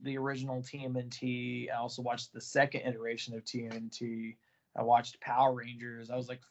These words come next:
fascinated with Power Rangers. I remember my mom telling me, I think I was, like, five or six or something, they bought me a, the, uh, White Ranger from Mighty Morphin Power Rangers, like, as a costume for Halloween, right? And, um,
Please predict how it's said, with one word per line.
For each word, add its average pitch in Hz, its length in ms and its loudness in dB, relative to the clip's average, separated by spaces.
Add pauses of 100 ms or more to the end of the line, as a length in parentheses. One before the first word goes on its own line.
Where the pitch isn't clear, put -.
(380)
fascinated 120 720 -4
with 117 120 -14
Power 127 340 6
Rangers. 123 560 -4 (360)
I 139 80 2
remember 160 340 0
my 151 140 4
mom 139 320 -2
telling 139 340 -4
me, 135 180 -10
I 127 120 -10
think 139 160 -12
I 131 40 -4
was, 123 100 -6
like, - 120 -20
five 120 380 -6
or 117 60 -14
six 127 300 -8
or 131 80 -6
something, 127 560 -4 (480)
they 147 160 4
bought 139 320 8
me 147 300 -8
a, 127 320 -8 (920)
the, 135 340 -4
uh, 117 300 -6
White 135 340 -2
Ranger 175 540 -6 (100)
from 151 100 -10
Mighty 151 200 -2
Morphin 147 240 -8
Power 147 240 2
Rangers, 156 380 -12
like, 131 160 -10 (100)
as 131 100 -8
a 123 60 -16
costume 147 640 -10
for 160 120 -4
Halloween, 170 440 4
right? 190 320 -4 (1700)
And, 139 440 -8
um, 123 320 -4